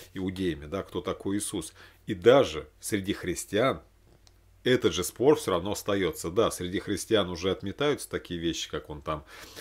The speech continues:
просто хороший человек, просто пророк, просто мессия даже, да. Вот. Но там уже идут споры, а кто он всё-таки, Сын Божий, пусть даже единородный. Третья ипостась Святой Троицы, или он сам воплощённый Бог?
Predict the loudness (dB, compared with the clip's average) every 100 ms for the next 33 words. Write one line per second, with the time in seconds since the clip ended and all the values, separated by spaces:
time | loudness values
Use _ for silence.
0 | -10 -4 -4 -4 -4 -2 -2 -6 -4 -2
1 | 0 0 -2 -2 -16 -20 -14 -6 -4 -4
2 | -4 -2 -2 -6 -12 -16 -6 -2 0 2
3 | 0 -2 -4 -2 -2 -4 -4 -4 -4 -4
4 | -6 -6 -8 -8 -6 -6 -4 -4 -2 -2
5 | -2 -4 -6 -8 -14 _ _ _ _ _
6 | _ _ -20 -12 -6 -6 -6 -2 0 2
7 | 0 0 0 6 6 4 -4 -18 -18 -20
8 | -20 -20 -14 -10 -2 -2 -2 0 4 4
9 | 4 0 0 -4 -10 -6 4 6 6 6
10 | 4 4 -2 -2 0 0 0 0 2 2
11 | 0 -4 -10 -12 -20 _ _ _ 4 6
12 | 6 4 2 0 0 2 2 0 -2 -2
13 | 0 0 2 0 -2 -4 -4 -2 -4 -2
14 | -2 -2 -4 -4 -4 -4 -6 -8 -10 -14